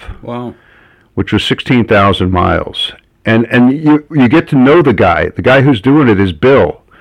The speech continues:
Speaker 2: Bill lives in South Africa and in Mozambique.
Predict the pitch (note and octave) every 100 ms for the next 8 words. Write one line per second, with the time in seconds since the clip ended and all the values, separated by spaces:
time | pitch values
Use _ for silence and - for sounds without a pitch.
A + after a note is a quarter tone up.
0 | - - - _ C#3+ D#3+ C#3 C3+ G#2+ A2+
1 | G2 C3 C3 C#3 B2+ - B2 B2+ G#2+ A#2+
2 | C3 A2+ F#2+ F#2 F2+ D2+ D#2+ -